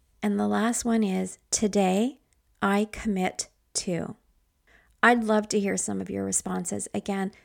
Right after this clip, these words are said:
leave me a comment or go over to my Instagram and leave me a comment there. I just think it would be so great to hear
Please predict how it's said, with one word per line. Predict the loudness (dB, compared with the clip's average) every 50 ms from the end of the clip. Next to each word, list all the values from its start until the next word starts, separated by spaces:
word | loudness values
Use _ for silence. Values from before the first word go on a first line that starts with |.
| _ _ -4
leave | -2 0 0 0 0
me | 0 0 0
a | -2
comment | -2 -4 -6 -4 -2 0 0 0 0 -2 -4 -8 -12 -4 _
or | 0 2 4 4 4 4 2 0 -2 -4
go | -4 0 0 0
over | 0 0 -2 -4
to | -2 -2
my | -2 0
Instagram | 0 0 -2 -4 -4 -4 -4 -4 -4 -2 -2 -2 -2 -2 -2 -4 -8 -14 -20 -20 -20 _ _ _ -4
and | -2 -2 0 0 0 -2 -2 -2 -2 -4 -4 -4 -6 -8 -8 -4 -2
leave | 0 0 0 0
me | 0 0
a | 0 -2
comment | -4 -6 -6 -4 -4 -4 -6 -8 -8
there. | -8 -6 -6 -6 -6 -8 -8
I | -8 -8
just | -6 -4 -4 -4 -4
think | -4 -6 -6 -4
it | -6
would | -6 -4
be | -4 -4
so | -4 -2 -2 -4 -6
great | -6 -8 -8 -8 -8 -8 -10
to | -10 -12
hear | -10 -8 -6 -6 -4 -4 -6 -8